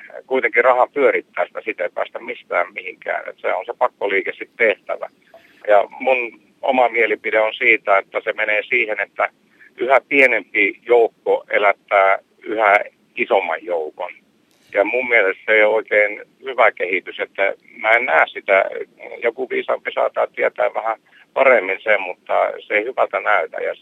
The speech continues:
semmoinen joutilaisuuden ihannointi, mullakin on esimerkiksi sellainen, että vaikka tässä muutaman vuoden vielä hommia teen, niin justiinsa tuolta Parikkalasta ajelen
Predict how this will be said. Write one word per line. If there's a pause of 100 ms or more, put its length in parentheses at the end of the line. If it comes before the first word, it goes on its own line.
(120)
semmoinen (500)
joutilaisuuden
ihannointi, (360)
mullakin
on
esimerkiksi
sellainen,
että (840)
vaikka
tässä
muutaman
vuoden
vielä
hommia
teen,
niin (1040)
justiinsa (520)
tuolta
Parikkalasta
ajelen